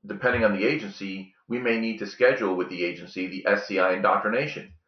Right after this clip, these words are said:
which could take a few days or a few weeks. In all, moving somebody from one government sciff to another could take two to five weeks of processing, of which sometime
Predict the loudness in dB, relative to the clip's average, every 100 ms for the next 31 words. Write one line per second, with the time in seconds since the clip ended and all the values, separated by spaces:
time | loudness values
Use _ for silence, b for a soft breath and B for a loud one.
0 | _ -4 -4 2 0 4 4 4 -2 -6
1 | -6 -4 -4 -2 2 4 2 -2 -4 -2
2 | 0 0 -2 -8 -6 -4 -4 -6 -10 -18
3 | -20 _ _ 4 8 8 8 6 2 -2
4 | 0 0 0 -2 -2 -2 2 2 2 2
5 | 6 6 4 -6 -4 -2 -2 2 4 4
6 | 4 -2 -6 -4 -6 -8 -6 -4 -2 4
7 | 6 6 0 -6 -8 2 4 4 2 -2
8 | -6 -14 _ 2 2 4 2 2 -2 -12
9 | -18 _ 2 4 4 2 2 0 -4